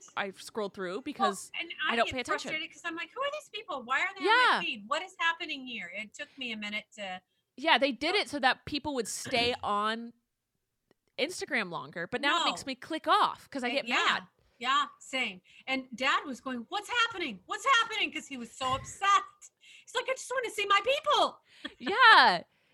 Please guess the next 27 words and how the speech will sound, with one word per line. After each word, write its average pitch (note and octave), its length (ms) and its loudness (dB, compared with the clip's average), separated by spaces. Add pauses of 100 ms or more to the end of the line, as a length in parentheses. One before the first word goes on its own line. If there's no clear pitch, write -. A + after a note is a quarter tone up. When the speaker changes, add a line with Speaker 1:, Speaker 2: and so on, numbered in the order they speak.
Speaker 2:
It's C#4 200 0
Speaker 1:
love - 140 2
my C#4 60 0
Speaker 2:
really F#4 300 4
Speaker 1:
kids. C5 140 2 (100)
Speaker 2:
annoying. A3 560 -4
Speaker 1:
Yeah. C#4 240 -2
Speaker 2:
I A3+ 60 -2
hate A3 260 0
it. F#3 180 0 (260)
Yeah, C4 180 6
Speaker 1:
Yeah. G3 120 -2
Speaker 2:
bad B3+ 240 6
move. G#3 440 -4
I A3+ 100 4
ha-, A#3+ 180 0
everyone's A#3 460 0
Speaker 1:
Horrible. G#3+ 180 -2
Speaker 2:
complaining G3 320 -4
about D#3+ 260 -4
it. D3+ 160 -8 (220)
Speaker 1:
Yeah. F#3+ 320 -12
Speaker 2:
It's - 260 -12
not G3 220 -4
fun. C3 320 -8 (560)
Speaker 1:
No. E3+ 380 -12
Speaker 2:
Uh, F#3+ 360 0